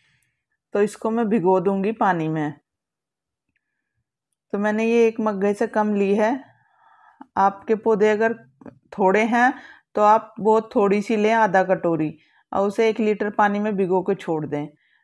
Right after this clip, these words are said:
तो मैंने ये एक मग्गा ली है और तीन से चार लीटर पानी में मैं इसको भिगो के छोड़ दूंगी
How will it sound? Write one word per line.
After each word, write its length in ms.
तो 100
मैंने 280
ये 220
एक 120
मग्गा 320
ली 200
है 260
और 220
तीन 220
से 160
चार 260
लीटर 300
पानी 340
में 120
मैं 120
इसको 260
भिगो 300
के 160
छोड़ 300
दूंगी 320